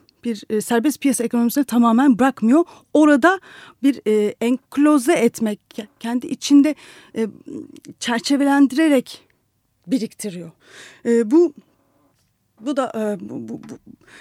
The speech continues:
bu açıdan çok, e, sembolik, e, diyor bu bina, e, Aiwa Ong. E,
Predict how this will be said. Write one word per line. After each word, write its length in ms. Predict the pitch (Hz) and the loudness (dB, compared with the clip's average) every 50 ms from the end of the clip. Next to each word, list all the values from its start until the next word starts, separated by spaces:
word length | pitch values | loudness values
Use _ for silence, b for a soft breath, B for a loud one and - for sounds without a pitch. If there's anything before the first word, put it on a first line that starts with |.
| b b - | b b -4
bu 100 | 311 294 | 0 0
açıdan 480 | 294 285 - 262 240 254 285 311 302 - | 0 0 0 0 0 2 2 2 2 0
çok, 420 | - 311 320 - - - - b b b b b b b _ _ - | -2 -2 -4 -4 -6 -14 -20 b b b b b b b _ _ -10
e, 480 | 220 220 214 214 208 208 208 208 202 208 - | -8 -6 -4 -4 -4 -4 -4 -6 -8 -10 -14
sembolik, 680 | - - - 285 269 269 240 285 277 277 - - - - B B B B B | -6 0 4 4 6 6 6 4 2 2 -2 -6 -12 -20 B B B B B
e, 320 | 220 220 214 214 214 185 | -2 0 0 0 -2 -2
diyor 320 | 175 226 233 233 208 185 147 - _ _ _ _ _ _ _ _ _ _ _ _ _ _ _ _ _ _ _ _ _ - - | -2 -2 0 0 -2 -2 -6 -14 _ _ _ _ _ _ _ _ _ _ _ _ _ _ _ _ _ _ _ _ _ -16 -12
bu 220 | - 190 214 226 170 | -6 -4 -4 -4 -2
bina, 280 | 220 226 214 208 180 165 - _ _ b b b b b b b b b b - | -2 -4 -4 -4 -6 -8 -12 _ _ b b b b b b b b b b -10
e, 360 | - 185 180 180 180 - - - - - - - - | -8 -8 -8 -8 -10 -12 -14 -16 -16 -16 -16 -14 -10
Aiwa 320 | 202 190 185 185 170 185 | -10 -8 -8 -8 -10 -10
Ong. 240 | - - 202 269 381 - - _ _ _ b b b b b b b b b b b b b b b b - | -8 -6 -4 -4 -4 -6 -8 _ _ _ b b b b b b b b b b b b b b b b -2
E, 60 | 254 | 2